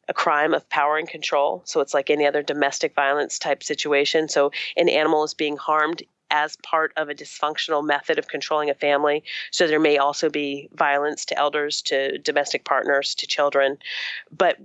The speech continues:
from my perspective, I don't see any of that. That's all teased out. So I'm only presented with animals. I only want to hear the details related to the, what may or may not have happened to the animal. And when I testify, when I'm involved in a court,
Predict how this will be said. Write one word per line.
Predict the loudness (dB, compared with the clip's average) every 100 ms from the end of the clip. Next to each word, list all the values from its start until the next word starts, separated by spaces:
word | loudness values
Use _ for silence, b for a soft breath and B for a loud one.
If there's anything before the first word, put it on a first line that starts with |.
| -20 _ -6
from | 0 0
my | 2 2
perspective, | 0 -2 0 0 0 -2 0
I | 0
don't | 2 -2
see | -6 -10 -6
any | -4
of | -6
that. | -4 -6 -8 _
That's | 0 0 0
all | 0 0
teased | -2 -10 -8 -6
out. | -4 -6 -8
So | -2 0
I'm | 2 2 2
only | 2 0
presented | -4 -6 -6 -8
with | -10 -2
animals. | 0 2 2 0 -4 -14 B B B
I | -2
only | 2 0 0
want | 0 -2
to |
hear | -2 0 2 2 0
the | -6
details | -8 -4 0 0 0
related | -2 0 0 -2
to | -2
the, | 0 0 -6 -16
what | -6 0 0 2
may | 4 4
or | 4
may | 2
not | 2 2 0
have | -2
happened | -2 -2 -4 -6
to | -4
the | 0
animal. | 0 2 0 -2 B B B
And | 0 2
when | 2
I | 0
testify, | 0 -2 0 -4 0 -2 -2
when | -2
I'm | 0 0
involved | 2 0 0
in | -4
a |
court, | -6 0 2 2